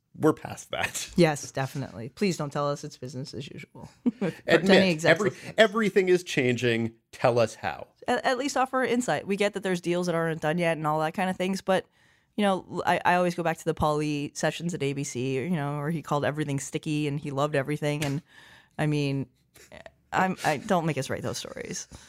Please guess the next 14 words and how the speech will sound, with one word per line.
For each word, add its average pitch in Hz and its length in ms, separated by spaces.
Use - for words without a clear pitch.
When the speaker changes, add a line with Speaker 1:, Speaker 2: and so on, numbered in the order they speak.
Speaker 2:
I, - 220
I 175 140
always 180 300
find, 165 360
you 160 80
know, 147 60
look, 147 140
and - 200
I, 147 140
I'm, 147 240
maybe 151 300
I'm 139 160
just, 135 280
uh, - 200